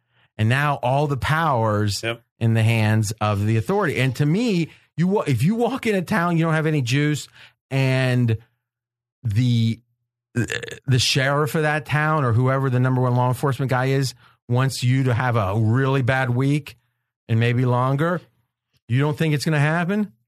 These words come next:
Speaker 2: No, it could. No, it could. Go back and watch the, uh, the old movie In the Heat of the Night with Sidney Poitier.
Speaker 1: Yeah, yeah.
Speaker 2: You know, and he, if, if he wasn't a cop, 'cause he quickly made it clear he's, he was a, uh, you know, he's in the South, but he's a cop from Philadelphia, and then he finally gets some, some respect.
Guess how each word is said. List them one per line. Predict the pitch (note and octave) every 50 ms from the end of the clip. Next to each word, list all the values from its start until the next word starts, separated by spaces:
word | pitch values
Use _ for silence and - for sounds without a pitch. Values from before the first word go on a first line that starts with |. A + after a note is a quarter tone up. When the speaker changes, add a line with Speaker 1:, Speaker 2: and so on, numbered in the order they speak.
| _ _ -
Speaker 2:
No, | - A#2 C3+ F3
it | -
could. | - F#3+ G3 G3 F#3 - -
No, | A#2+ C#3 D#3+
it | F3
could. | - D3 D#3 D3+
Go | A#2+ C#3+ D3
back | C#3+ D#3 D#3+ D#3
and | D#3
watch | D#3 D#3 D3+ - -
the, | D3 D3 D3+
uh, | D3 D3 D3
the | C3 C#3 C#3
old | C#3 C#3
movie | C#3 C#3+ C#3 C3+ C#3 C#3 C#3 C#3 C#3 C#3 _ _ _ _
In | - B2
the | B2 C3
Heat | B2+ C3+ C3
of | B2+
the | B2 B2+
Night | C#3+ C#3 A#2 G#2
with | - G#2+ G#2 G2+
Sidney | - - A2+ A2+ A2
Poitier. | - A2+ A#2 B2 A#2+ G#2+
Speaker 1:
Yeah, | G#2+ A#2 C3 D3+ G#3+ D3 - -
yeah. | B2 B2+ D3 F#3 F#3+
Speaker 2:
You | -
know, | G#2+ A#2 A#2+
and | G#2+ G#2+
he, | A2+ A2+ A2+
if, | A2 G#2 G2+ - - - -
if | G2+ G2 -
he | - G#2+ A#2
wasn't | B2 C#3 C#3+ C#3+ C#3 D3+ D3 B2
a | C3+ C3
cop, | - D#3+ F3 F3 D#3+ D3 - - _ _ _ _ _ _ _ _
'cause | - - G#2+
he | A#2
quickly | G#2+ - D3+ B2+ B2 C#3+ C#3
made | C#3+ C#3+
it | C#3
clear | - B2+ D3+ D#3+ D3 B2+
he's, | A#2+ G#2
he | A2 A2+
was | A2 A2 G2 G#2+
a, | A2+ A2+ A2 A2
uh, | A2+ A2+ A2 A2 A2 _ _ _ - -
you | A2
know, |
he's | G#2+ A2 B2+
in | B2+
the | B2+
South, | A2+ - B2+ B2+ C3+ C#3 G#2+
but | G#2+ G#2+
he's | A#2 A2
a | A#2
cop | - C3 B2+ B2+
from | A#2 B2
Philadelphia, | G#2+ - C#3+ C#3 C3 C#3 D3+ D3 - A#2 G#2 G#2
and | G2+ G2+ - _ _ _ - G#2+
then | A#2 A#2
he | A2
finally | - B2+ B2+ B2+ A#2+
gets | A2+ B2 B2 -
some, | - B2 A#2 G#2
some | F#2 - E3+ E3+ E3 C#3
respect. | A#2+ G#2+ - - A2+ G2+ F#2+ F#2 - -